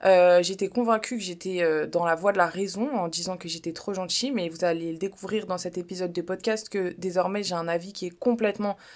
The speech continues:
différent, qui est certes un peu dur, mais du moins, ça m'a permis d'évoluer, donc, euh, et surtout de, d'apprendre à respecter mes limites, mais bref, on va pas tout mélanger. Donc, effectivement, et, et ça va venir en temps et en heure, quoi. C'est ça que je veux dire quand je dis on va pas tout mélanger.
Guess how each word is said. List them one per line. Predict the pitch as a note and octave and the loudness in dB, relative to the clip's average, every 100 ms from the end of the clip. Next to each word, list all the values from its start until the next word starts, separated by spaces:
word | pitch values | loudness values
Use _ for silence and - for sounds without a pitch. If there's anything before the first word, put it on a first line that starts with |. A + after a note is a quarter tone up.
| - | -14
différent, | F3 G#3 A3 G3 G3 C#4+ | -6 -2 2 4 4 2
qui | - | 0
est | F#3 | -2
certes | F3 A3+ A3 | 0 0 2
un | F#3 | 2
peu | F#3 | 0
dur, | E3+ F#3+ A#3 - | -4 -4 -4 -4
mais | F#3 E3+ | -4 -4
du | E3+ F3 | -4 -2
moins, | G#3 | 0
ça | A#3 | 2
m'a | F3+ E3+ | 2 2
permis | F3 F#3 A#3 | 0 0 -2
d'évoluer, | G3 G#3 G3 F#3 F3 A3+ - - - - | 0 -2 -2 -4 -4 -4 -6 -16 -18 -16
donc, | E3+ F#3+ F#3 F#3 | -10 -8 -6 -2
euh, | E3+ E3+ E3 D#3+ | -2 0 0 0
et | - | -2
surtout | F#3 F3+ - | -4 -6 -6
de, | A#3 F3 | -4 0
d'apprendre | E3+ F3 - G3+ | 4 4 4 0
à | |
respecter | F3 F3 F3 E3+ E3+ | 0 0 -6 -8 -6
mes | E3 | -6
limites, | E3 G3+ D#4+ - | -4 -6 -6 -6
mais | E3+ | -6
bref, | D#3+ G3 G3 | -4 -4 -2
on | |
va | D#3+ | -2
pas | E3+ F3 | -2 -6
tout | - | -6
mélanger. | F3+ E3 E3 E3 C#4+ - - - | -8 -6 -6 -6 -6 -8 -18 -8
Donc, | G3 C#4 A#3+ | -2 0 0
effectivement, | A#3 G3 - - - | 0 -2 -2 -4 -4
et, | C3+ - C#3 | -4 -4 -6
et | |
ça | - E3 | -4 0
va | D#3+ | 0
venir | E3 E3 D#3 | -2 -4 -4
en | |
temps | D3+ F3 | -4 -4
et | E3+ | -2
en | G3+ | -2
heure, | G#3 - | -4 -6
quoi. | D#3+ | -8
C'est | C#3+ D#3+ | -8 -4
ça | G3 | -4
que | - | -4
je | D#3 | -12
veux | D#3 | -10
dire | D#3+ D3 | -8 -8
quand | E3 | -10
je | D#3+ | -10
dis | D#3 | -8
on | |
va | D3 | -8
pas | D#3 | -8
tout | - - | -10 -8
mélanger. | D3+ D3+ C#3+ C#3 | -10 -10 -12 -16